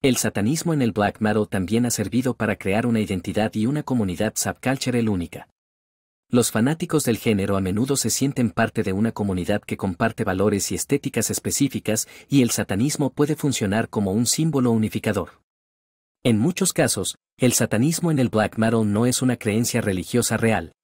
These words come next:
sino más bien una referencia a la mitología y al simbolismo.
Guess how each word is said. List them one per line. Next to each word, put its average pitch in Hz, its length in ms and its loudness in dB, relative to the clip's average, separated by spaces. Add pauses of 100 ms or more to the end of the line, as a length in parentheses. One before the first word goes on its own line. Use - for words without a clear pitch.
(100)
sino 120 280 4
más 113 240 2
bien 139 200 0
una 143 160 0
referencia 117 540 0
a 104 60 0
la 95 100 -2
mitología 101 680 -2
y 120 140 0
al 110 80 2
simbolismo. 107 680 0